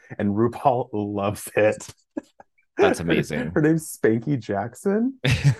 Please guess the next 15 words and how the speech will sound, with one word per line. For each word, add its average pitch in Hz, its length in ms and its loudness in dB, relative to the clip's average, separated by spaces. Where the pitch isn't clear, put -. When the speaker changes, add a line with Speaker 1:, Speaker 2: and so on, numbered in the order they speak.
Speaker 1:
And, 156 380 6
Speaker 2:
Okay. 147 160 2
Speaker 1:
and 143 140 2
I 139 180 2
fucking 151 400 -4
love 104 420 -2
her. 98 340 -2
Speaker 2:
I'll 92 160 4
watch 110 180 4
Speaker 1:
She's 147 80 -6
Speaker 2:
for 87 80 -4
her. 82 160 -2
Speaker 1:
really, 110 220 6
really 104 240 4
great. 92 320 2